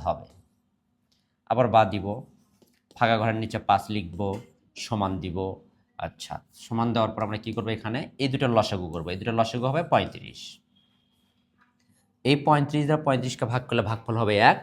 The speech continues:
ওই এক দ্বারা বত্রিশকে গুণ করলে বত্রিশ এককে বত্রিশ। এই বিয়োগ,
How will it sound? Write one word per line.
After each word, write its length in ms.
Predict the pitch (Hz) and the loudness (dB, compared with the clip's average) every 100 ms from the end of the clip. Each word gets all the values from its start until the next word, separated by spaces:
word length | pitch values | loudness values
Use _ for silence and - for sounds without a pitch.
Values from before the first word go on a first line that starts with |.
| - | -2
ওই 120 | 143 151 | 0 2
এক 220 | 143 120 | 2 2
দ্বারা 160 | 127 107 | -2 0
বত্রিশকে 460 | 113 - 120 - | -6 -6 -10 -6
গুণ 180 | 104 107 | -4 -4
করলে 180 | 107 101 | -2 -4
বত্রিশ 520 | 90 98 - 120 113 | -4 -8 -8 -8 -4
এককে 440 | 127 - 165 226 370 - _ 92 | -4 -2 0 0 -2 -12 _ -6
বত্রিশ। 540 | 101 - - - 73 | -6 -6 -18 -18 -12
এই 180 | - 123 | -2 0
বিয়োগ, 320 | 123 151 208 | 2 2 2